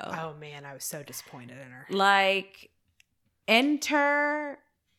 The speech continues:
Speaker 2: two dicks into the chat, and all of a sudden, Polly cannot fend for herself
Speaker 1: No.
Speaker 2: anymore. She is reverting back to Ka-,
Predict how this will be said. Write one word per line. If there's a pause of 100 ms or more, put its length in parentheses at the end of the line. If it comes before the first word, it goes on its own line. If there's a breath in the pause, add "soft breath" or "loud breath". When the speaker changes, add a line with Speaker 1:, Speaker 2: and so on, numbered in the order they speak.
Speaker 2:
two
dicks
into
the
chat,
and
all
of
a
sudden,
Polly
cannot
fend
for
herself
Speaker 1:
No.
Speaker 2:
anymore. (460 loud breath)
She
is
reverting
back
to
Ka-,